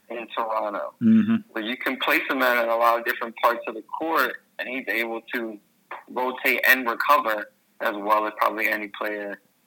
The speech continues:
Speaker 1: at his position in the entire league.
Speaker 2: Mm-hmm.
Speaker 1: Um,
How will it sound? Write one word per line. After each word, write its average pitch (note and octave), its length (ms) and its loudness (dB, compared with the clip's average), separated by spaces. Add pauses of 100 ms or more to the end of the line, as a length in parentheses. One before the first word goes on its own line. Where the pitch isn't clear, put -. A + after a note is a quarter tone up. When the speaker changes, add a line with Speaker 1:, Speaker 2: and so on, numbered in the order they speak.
(280)
Speaker 1:
at A2 220 4
his A2 220 -4
position G2+ 760 -6
in A2 180 -4
the G#2+ 120 -4
entire G2+ 440 0
league. G2+ 280 -4 (140)
Speaker 2:
Mm-hmm. G#2+ 340 8 (340)
Speaker 1:
Um, F2 140 -6